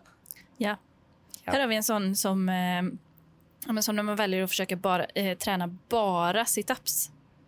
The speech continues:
Speaker 1: För att, för att få slank mage. Här har vi en sån som vill gå in då och ta enbart denna sträcka, Stockholm-Uppsala. Och där gör en punktinsats.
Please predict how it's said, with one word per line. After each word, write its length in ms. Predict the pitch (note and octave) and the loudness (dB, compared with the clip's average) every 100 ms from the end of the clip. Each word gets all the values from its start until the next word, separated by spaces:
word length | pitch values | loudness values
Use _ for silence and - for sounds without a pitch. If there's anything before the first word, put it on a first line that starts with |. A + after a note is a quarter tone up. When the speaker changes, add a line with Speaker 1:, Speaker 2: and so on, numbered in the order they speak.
| - D#3+ E3+ D#3 B2+ - - G#3 | -8 -6 -6 -10 -12 -14 -4 0
Speaker 1:
För 120 | A#3+ | 2
att, 260 | G#3 G3+ - | 2 0 2
för 120 | A3 | 2
att 100 | G#3 | 2
få 60 | G3+ | 2
slank 520 | - A3 G3+ F#3+ F#3+ | 0 2 2 0 0
mage. 440 | G#3+ G3+ F#3 A#3 - - D#4 - D4 D4 - - - - - - - | 0 2 2 0 -4 -4 -4 -4 -8 -8 -10 -20 -20 -16 -10 -8 0
Här 220 | - B3 C4+ | 0 4 4
har 60 | A#3+ | 4
vi 60 | |
en 60 | A#3+ | 4
sån 160 | A#3 | 2
som 140 | A#3 G#3 | 2 2
vill 160 | G3+ | 0
gå 100 | G3+ | 2
in 180 | G#3 F#3+ | 2 2
då 160 | G3 F#3 | 2 2
och 340 | - F#3+ F#3+ - - - - - | 2 2 0 -4 -20 -20 -18 -4
ta 140 | A3 - - - - - C6+ - _ - _ _ A3+ G3+ - | 0 0 -2 -8 -8 -10 -12 -20 _ -20 _ _ -20 -18 -2
enbart 480 | C4 A#3 G3 A3+ A#3+ | 2 4 4 2 2
denna 200 | A#3 G3 | 2 0
sträcka, 360 | - - - - - _ - | -2 -4 -6 -8 -20 _ -4
Stockholm-Uppsala. 640 | B3 A3+ F#3+ - - - - - - _ _ - - | -2 0 0 0 -2 -6 -14 -20 -20 _ _ -20 -6
Och 100 | G#3 | -2
där 120 | G3+ | 2
gör 120 | G#3+ G3 | 2 4
en 120 | F#3 | 2
punktinsats. 880 | - C#4 G#3+ - F#3+ - - - | 0 0 0 -2 -4 -4 -4 -6